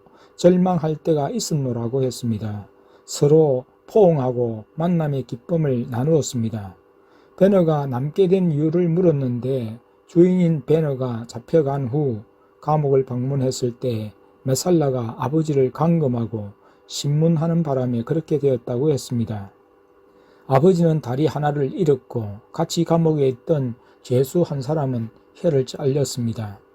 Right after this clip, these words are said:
서로 돕고 있었습니다. 이 층에 있는 아버지에게 베너가 돌아왔다는 소식을 전하고 있을 때 베너도 올라와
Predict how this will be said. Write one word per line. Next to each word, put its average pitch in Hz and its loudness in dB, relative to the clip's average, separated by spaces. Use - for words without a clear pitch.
서로 160 4
돕고 170 -4
있었습니다. 117 -8
이 139 0
층에 185 2
있는 151 0
아버지에게 131 -2
베너가 160 6
돌아왔다는 156 -2
소식을 139 -2
전하고 135 0
있을 131 0
때 113 -4
베너도 143 4
올라와 127 -4